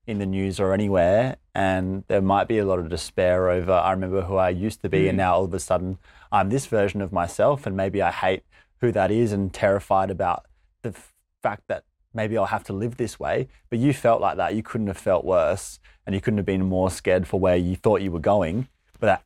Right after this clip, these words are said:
Speaker 1: actually didn't turn out to be the reality. And you were just able to focus on, "Well, what can I do today for this twenty minutes?" And then just, you just have to take that win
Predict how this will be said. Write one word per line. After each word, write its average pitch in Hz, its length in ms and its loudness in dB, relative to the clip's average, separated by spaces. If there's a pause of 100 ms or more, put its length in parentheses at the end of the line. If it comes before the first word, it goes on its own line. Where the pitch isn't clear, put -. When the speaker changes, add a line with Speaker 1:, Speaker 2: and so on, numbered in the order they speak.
(140)
Speaker 1:
actually 104 320 -4
didn't 92 220 -6
turn 90 200 -6
out 87 180 -6
to - 80 -18
be 95 140 -8
the 90 100 -8
reality. 92 520 0
And 92 320 -6 (380)
you 104 160 -6
were 104 80 2
just 95 160 -2
able 90 220 2
to 82 60 -4
focus 85 400 -2
on, 87 160 0
"Well, 87 120 2
what 87 180 2
can 98 140 -6
I 85 100 -2
do 87 300 0 (260)
today 87 440 2 (320)
for - 120 -4
this 90 160 0
twenty 92 300 -2
minutes?" - 540 -4 (360)
And 98 180 2
then 92 140 0
just, 95 240 -4
you 104 80 -2
just 101 180 -2
have 87 220 4
to 90 100 -6
take - 400 -2
that - 260 0
win 85 340 -6